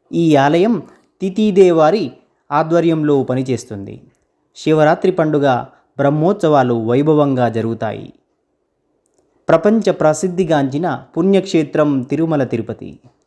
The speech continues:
ఇక్కడ శ్రీవారి ఆలయంతో పాటు గోవిందరాజస్వామి, కోదండరామస్వామి ఆలయాలున్నాయి. గొప్ప వైష్ణవ క్షేత్రమైన తిరుపతిలో ఓ శైవ క్షేత్రం కూడా ఉంది. అదే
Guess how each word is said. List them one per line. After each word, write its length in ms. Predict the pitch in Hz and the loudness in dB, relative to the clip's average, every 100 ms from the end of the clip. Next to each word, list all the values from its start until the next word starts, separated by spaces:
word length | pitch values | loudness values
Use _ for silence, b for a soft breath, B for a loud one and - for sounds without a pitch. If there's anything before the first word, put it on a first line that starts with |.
| _ - | _ -10
ఇక్కడ 300 | 165 - 147 120 | -4 0 2 2
శ్రీవారి 440 | 139 151 165 180 175 151 | 0 2 4 4 4 4
ఆలయంతో 420 | 147 143 131 135 127 | 2 0 0 -2 0
పాటు 220 | 127 196 120 b b - 135 | -2 -2 -8 b b -12 0
గోవిందరాజస్వామి, 1080 | 160 196 214 180 156 143 139 - 127 123 131 185 _ _ - | 2 2 2 4 4 2 -2 -2 -2 -2 -4 -8 _ _ -2
కోదండరామస్వామి 1080 | 160 165 170 190 175 160 147 - 131 123 127 208 b b - 127 | 0 2 2 4 4 2 0 -2 -2 -2 -4 -8 b b -6 -2
ఆలయాలున్నాయి. 720 | 131 160 156 120 110 98 104 - - _ _ _ _ _ - | 0 0 0 -2 -4 -6 -8 -14 -20 _ _ _ _ _ -6
గొప్ప 300 | 139 175 - 160 | 0 2 2 2
వైష్ణవ 360 | 139 175 - 170 | 2 0 0 -2
క్షేత్రమైన 600 | 165 165 147 151 143 135 | -2 -2 0 0 0 -2
తిరుపతిలో 500 | 131 143 147 165 175 214 135 B _ 160 | -2 -2 -2 -2 0 0 -4 B _ 0
ఓ 80 | 165 143 120 - _ _ - | 2 2 -2 -14 _ _ -4
శైవ 220 | 147 175 185 | 2 2 2
క్షేత్రం 420 | 185 151 - 147 139 135 | 0 -4 -2 -2 -2 -2
కూడా 160 | 120 107 | -2 -2
ఉంది. 240 | 104 104 98 - _ _ _ | -6 -8 -10 -14 _ _ _
అదే 260 | 143 151 | -2 4